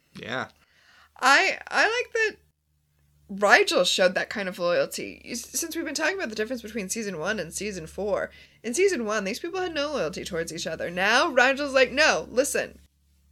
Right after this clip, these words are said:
Speaker 2: Peacekeepers are liars, you're a good man."
Speaker 1: Yeah.
Speaker 2: Season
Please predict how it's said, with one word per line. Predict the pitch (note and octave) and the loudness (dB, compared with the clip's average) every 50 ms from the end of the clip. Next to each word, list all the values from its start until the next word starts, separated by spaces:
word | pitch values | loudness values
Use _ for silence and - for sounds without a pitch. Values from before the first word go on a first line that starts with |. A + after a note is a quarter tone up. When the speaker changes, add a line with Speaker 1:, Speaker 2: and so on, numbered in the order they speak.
| _ _ _ _ _ _ | _ _ _ _ _ _
Speaker 2:
Peacekeepers | - D4 E4 E4+ - A4+ A4 A4 G#4 A4 | -2 -2 0 2 4 4 6 6 4 4
are | G#4 | 6
liars, | G4 F4 F4+ F#4 F#4 F#4 F#4 F#4 - - - - _ - | 6 8 8 8 8 6 4 2 0 -2 -4 -6 _ -6
you're | C4 C#4 D#4 E4 | -2 0 2 2
a | |
good | C4 D#4 E4 B3+ | 2 0 0 2
man." | C4+ C4+ C4+ A3 F3+ C#3 G#3 A#3 - _ _ _ _ _ - | 4 4 4 4 2 0 -6 -14 -20 _ _ _ _ _ -14
Speaker 1:
Yeah. | - - G3 G#3+ F3+ | -10 -8 -6 -6 -4
Speaker 2:
Season | - F4 G4+ C5 | -2 -2 0 2